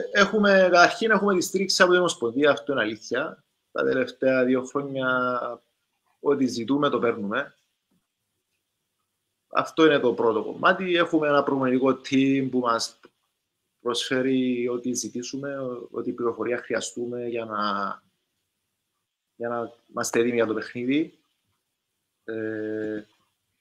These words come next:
οι παίχτες παίζουν όλοι για το εθνόσημο, είναι το πιο σημαντικό.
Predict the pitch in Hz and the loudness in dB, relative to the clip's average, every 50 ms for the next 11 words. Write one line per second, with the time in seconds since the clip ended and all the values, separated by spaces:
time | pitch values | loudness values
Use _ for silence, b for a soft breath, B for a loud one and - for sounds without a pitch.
0 | _ _ _ _ _ _ _ _ _ _ _ _ _ _ _ _ _ _ _ _ | _ _ _ _ _ _ _ _ _ _ _ _ _ _ _ _ _ _ _ _
1 | _ _ _ _ _ _ _ _ _ _ _ _ _ _ _ _ _ _ _ _ | _ _ _ _ _ _ _ _ _ _ _ _ _ _ _ _ _ _ _ _
2 | _ _ _ - 147 143 143 160 170 165 - - - 165 156 156 151 147 - - | _ _ _ -2 0 4 8 8 8 8 6 4 6 10 10 12 10 10 6 4
3 | - 156 151 143 147 143 151 147 147 151 147 147 131 127 113 113 - - 131 143 | 6 6 6 6 6 2 0 0 2 4 6 6 6 6 4 2 0 -2 -2 0
4 | 139 147 165 160 165 165 170 165 147 135 123 - - 127 120 120 135 127 120 117 | 0 2 2 2 2 2 2 0 0 -2 -2 -2 -2 -4 -2 -2 -2 -4 -4 -4
5 | 101 95 104 120 131 151 - - | -4 -2 0 2 2 0 0 -4